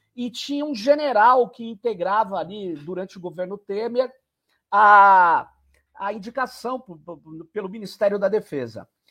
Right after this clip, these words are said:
Aí esse, eu peguei e imprimi um documento, que é um plano dos Estados Unidos pra guerra urbana, dizendo que a guerra hoje, como a gente viu na Ucrânia,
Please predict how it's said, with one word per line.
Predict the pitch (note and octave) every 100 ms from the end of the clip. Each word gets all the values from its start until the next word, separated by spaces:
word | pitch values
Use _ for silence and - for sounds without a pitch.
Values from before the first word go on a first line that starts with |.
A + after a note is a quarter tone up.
| _ _ _ _
Aí | C4 D#4 E4
esse, | E4+ - E4
eu | E4 C#4+
peguei | C#4+ E4+ C4 C#4+ F#4
e |
imprimi | F#4+ C4+ A3 A#3
um | A#3+
documento, | G3+ G3+ A#3+ C#4+ C#4 C#4+ - _
que | -
é |
um | B3+ A#3
plano | - A3+ C4 B3+ E3+ B2 _ _
dos | E3 A3+
Estados | F#3+ - G#3 G3+ E3+
Unidos | G3 G#3 A3 G3+ - _
pra | C#4
guerra | A3+ A#3 A3
urbana, | C4+ D3 F3+ D#3 A#2+ - _ _ _ _
dizendo | F3 E3+ A#3+ C4
que | -
a | A#3+
guerra | D#3+ G#3 G#3+ F3+
hoje, | F3+ A3 F#3 D3
como | A#3+ B3
a | F3+
gente | F#3 G3
viu | C#3+ F#3
na | F3+
Ucrânia, | F#3 G3 G3 A#3+ B3